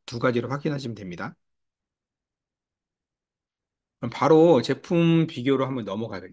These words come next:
볼게요. 어, 우리 제품 중에 가장 먼저 출시된 프로바이오틱스 텐 플러스 친생 유산균 제품입니다. 줄여서 친생 유산균이라고 할게요. 이 친생 유산균에는 십구 종 중에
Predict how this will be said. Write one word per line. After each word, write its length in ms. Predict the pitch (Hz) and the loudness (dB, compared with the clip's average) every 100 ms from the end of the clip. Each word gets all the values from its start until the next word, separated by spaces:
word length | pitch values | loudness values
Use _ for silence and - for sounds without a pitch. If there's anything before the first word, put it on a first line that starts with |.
| _ | _
볼게요. 460 | 98 101 95 160 - _ _ _ _ _ _ _ | -12 -8 -8 -8 -12 _ _ _ _ _ _ _
어, 280 | - 110 107 | -10 -8 -4
우리 680 | 165 170 202 196 190 175 - - | 4 6 8 8 6 4 0 -6
제품 320 | 160 185 180 | -4 0 2
중에 240 | 165 139 | 4 2
가장 300 | - 135 170 | 2 2 4
먼저 300 | 123 135 165 | 4 4 2
출시된 680 | 165 196 - 175 175 104 - _ _ _ _ _ _ _ _ _ _ | 0 -4 -4 0 0 -2 -10 _ _ _ _ _ _ _ _ _ _
프로바이오틱스 840 | - 214 214 185 180 170 - - 180 | 0 4 6 4 2 -4 -6 -6 -2
텐 180 | 208 208 | -2 0
플러스 460 | 214 175 - 196 220 | 2 2 2 0 0
친생 380 | 214 202 190 | 0 2 2
유산균 720 | 143 123 139 135 156 185 190 175 | 2 2 0 -2 -2 -2 -4 -8
제품입니다. 600 | - - 104 92 85 - _ _ _ _ _ _ _ _ _ | -8 -4 -4 -6 -12 -20 _ _ _ _ _ _ _ _ _
줄여서 320 | - 175 156 | 2 4 4
친생 400 | 147 196 202 180 | 4 2 4 4
유산균이라고 600 | 131 131 135 117 110 104 131 | 2 0 -2 -2 -4 -4 -4
할게요. 400 | 160 104 117 - _ _ _ _ _ _ | -2 -4 -6 -12 _ _ _ _ _ _
이 100 | 127 | -6
친생 380 | - 240 269 220 | 2 6 8 6
유산균에는 800 | 143 156 151 135 143 165 98 69 _ _ _ _ - | 6 4 4 2 2 2 -2 -8 _ _ _ _ -6
십구 500 | 240 220 - - 143 | -4 -4 -6 -4 2
종 200 | 165 156 | 2 2
중에 440 | 120 135 92 - | 2 0 -2 -10